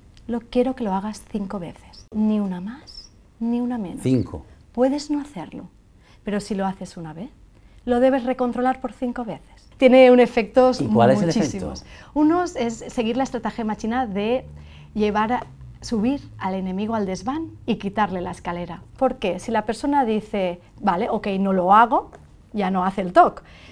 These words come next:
Speaker 1: Pero si lo hace cinco veces, por primera vez el paciente decide sobre la obsesión.
Speaker 2: Mm.
Speaker 1: Es él el que domina la obsesión, mientras que
Speaker 2: No al
Speaker 1: lo-,
Speaker 2: revés.
Speaker 1: no al revés, que siempre les dice, "Ahora",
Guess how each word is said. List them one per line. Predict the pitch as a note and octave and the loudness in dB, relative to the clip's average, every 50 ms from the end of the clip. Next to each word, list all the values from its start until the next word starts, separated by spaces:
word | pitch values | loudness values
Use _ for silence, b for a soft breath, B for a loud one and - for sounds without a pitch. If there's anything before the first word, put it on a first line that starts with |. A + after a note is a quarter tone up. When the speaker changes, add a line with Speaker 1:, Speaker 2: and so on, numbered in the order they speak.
| B B - | B B 6
Speaker 1:
Pero | B3 A3 A#3 A3+ | 6 6 6 4
si | - - | 2 0
lo | B3 B3 | 0 0
hace | C#4 D4+ D4 - C4 | 0 0 -2 -4 -8
cinco | - - - D4+ C#4+ C4+ - C4 A#3 | -8 -6 -4 -2 -2 0 0 0 0
veces, | B3+ D4 D4+ D4+ - C4+ B3+ - | 0 -2 -2 -2 -6 -8 -8 -4
por | - A3+ G3+ G3+ | -4 -4 -4 -4
primera | - G3+ G3+ G#3 A3 A#3 A3 | -4 -6 -4 -2 -2 -4 -4
vez | A3 A3+ A#3+ A#3+ - | -4 -6 -8 -8 -8
el | - A#3 G#3+ | -8 -8 -8
paciente | - - G3 G3 - - B3+ B3 B3 B3+ B3 - G#3 F#3+ A3+ - B B B B B | -6 -8 -8 -8 -6 -2 0 0 0 0 -4 -6 -10 -10 -10 -12 B B B B B
decide | B F#3+ A3+ G#3+ G3+ - - C4 B3+ A3+ C4+ B3+ | B 0 0 0 0 -2 0 0 0 0 -2 -4
sobre | - - A#3+ G#3+ G3+ G#3 | -4 -6 -6 -4 -2 -2
la | G3 F#3+ F3+ | -2 -2 -2
obsesión. | F3 - - - G3 F3 - - F3+ F3+ F#3 F3 - B B B B B | -4 -6 -10 -12 -12 -10 -8 -8 -8 -8 -8 -12 -16 B B B B B
Speaker 2:
Mm. | G#3+ | -6
Speaker 1:
Es | G#3+ G#3 - - | -6 -6 -2 0
él | B3 B3 C4 | 0 2 2
el | C#4 C4 - | 0 -2 -2
que | A3 G3 | -4 -4
domina | G3 F#3+ F#3+ F#3+ F#3 F#3 | -4 -4 -4 -4 -4 -4
la | F#3 F3 | -6 -6
obsesión, | F3 - - F#3 - - F3 F3 E3+ F3+ | -8 -8 -12 -12 -8 -8 -8 -8 -6 -6
mientras | F#3+ F#3+ G3 - G#3+ G#3+ | -6 -6 -6 -8 -8 -10
que | - - - G#2+ - - - | -6 -6 -6 -6 -6 -8 -8
Speaker 2:
No | - A#2+ C3 C#3 | -4 2 4 4
al | C3+ | 6
Speaker 1:
lo-, | - C3 | 6 4
Speaker 2:
revés. | A#2 G#2 F2 - - - | 4 2 0 -4 -4 -2
Speaker 1:
no | A3 A3 | 0 2
al | G#3+ G#3 | 2 2
revés, | G#3+ A3 A3 G#3+ G3+ F#3+ - - | 2 2 2 2 0 0 0 -2
que | A#3+ | -6
siempre | G#3+ - A3 G3 G3 A3+ | -4 -2 -4 -2 0 -2
les | G3+ | -2
dice, | G#3+ G#3 - - - - | -2 -2 -4 -6 2 6
"Ahora", | D4 C#4+ C4+ B3 G#3+ F#3 F3 F#3+ | 8 8 8 8 6 4 0 -4